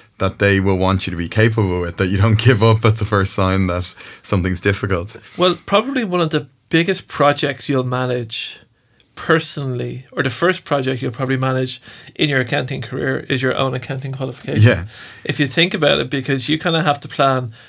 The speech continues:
Speaker 2: work life, home life, friends, sleep, hopefully, a little bit, and study.
Speaker 1: Mm.
Speaker 2: And you have to do that for a pretty long period of time.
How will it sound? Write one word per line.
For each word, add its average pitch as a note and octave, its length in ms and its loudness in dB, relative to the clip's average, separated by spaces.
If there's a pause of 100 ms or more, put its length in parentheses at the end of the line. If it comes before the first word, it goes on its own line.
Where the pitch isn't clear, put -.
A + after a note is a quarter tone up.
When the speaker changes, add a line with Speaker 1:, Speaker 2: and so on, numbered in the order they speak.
(220)
Speaker 2:
work D3+ 260 2
life, C#3+ 300 0
home D3+ 320 0
life, C3 420 -4
friends, B2+ 880 0
sleep, C#3+ 480 0
hopefully, C3+ 540 -6
a C#3+ 80 -4
little C3 200 0
bit, B2+ 280 -4 (580)
and D3 160 0
study. C#3+ 440 -2 (120)
Speaker 1:
Mm. F#2+ 300 0 (320)
Speaker 2:
And D3 140 0
you C#3+ 80 2
have D#3 180 2
to E3 80 2
do D#3 160 4
that C#3 200 2
for - 140 -2
a C3 40 0
pretty E3 500 0
long D3 340 0
period C3+ 300 -4
of C3+ 80 -6
time. C3+ 420 -6